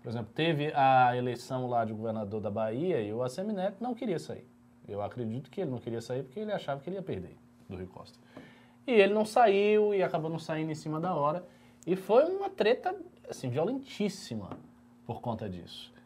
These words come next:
Ele foi muito pressionado a sair, a galera queria que ele saísse de todo jeito e forçando a mão.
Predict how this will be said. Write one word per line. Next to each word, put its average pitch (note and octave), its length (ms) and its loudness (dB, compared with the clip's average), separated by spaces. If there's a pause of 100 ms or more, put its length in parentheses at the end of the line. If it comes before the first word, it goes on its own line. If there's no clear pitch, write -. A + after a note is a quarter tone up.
(140)
Ele G2 80 -10
foi C#3+ 140 -2
muito D#3+ 440 4
pressionado A#2 500 -4
a - 20 -12
sair, G#2+ 400 -6
a A2+ 40 -2
galera B2 220 0
queria D3 360 -2
que E3 60 -4
ele C#3+ 80 -4
saísse C#3 280 -4
de C#3 80 -8 (220)
todo F#3 420 8
jeito C3+ 760 0
e D#3 120 -6 (640)
forçando F#3 680 2
a E3 60 8
mão. D3 300 -2